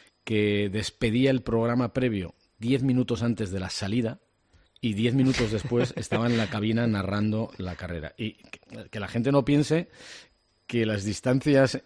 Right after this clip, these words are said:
Speaker 1: entre una parrilla de un circuito de Fórmula uno y las cabinas es como en un estadio que subir unas escaleras, un ascensor. No, no.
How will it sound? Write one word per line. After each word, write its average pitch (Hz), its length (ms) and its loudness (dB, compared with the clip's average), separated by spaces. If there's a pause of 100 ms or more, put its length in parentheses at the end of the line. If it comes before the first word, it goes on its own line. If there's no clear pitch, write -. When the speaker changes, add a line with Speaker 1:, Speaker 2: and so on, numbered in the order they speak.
Speaker 1:
entre 113 420 -2
una 131 260 2
parrilla 123 520 4
de 113 220 2
un 120 440 0
circuito 113 340 -4
de 120 60 0
Fórmula 117 360 2
uno 123 240 2
y 101 80 -2
las 98 180 -4
cabinas 127 540 0 (400)
es 117 320 2
como 120 260 2
en 117 60 2
un 117 100 2
estadio 117 540 0
que 107 100 -4
subir 110 300 -2
unas 104 180 -4
escaleras, 104 460 -6
un 101 80 -4
ascensor. 95 480 -4
No, 113 140 -2
no. 110 260 -4